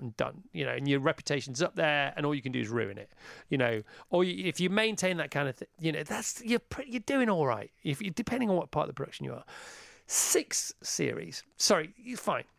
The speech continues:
in a six-year, six series, unbelievable. Twenty-one. You know, 'cause usually what you have a hit show like, um, Phil Rosenthal did with Everybody Loves Raymond,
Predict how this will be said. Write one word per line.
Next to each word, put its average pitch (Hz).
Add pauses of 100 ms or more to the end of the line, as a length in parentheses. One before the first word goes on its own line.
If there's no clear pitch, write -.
(540)
in 151
a 135
six-year, 151
six -
series, 117
unbelievable. 139 (260)
Twenty-one. 208 (800)
You 330
know, 247
'cause 240
usually 294
what 226
you 220
have 214
a 214
hit 185
show 262
like, 185 (260)
um, 165
Phil 202
Rosenthal 220
did 214
with 139
Everybody 151
Loves 147
Raymond, 226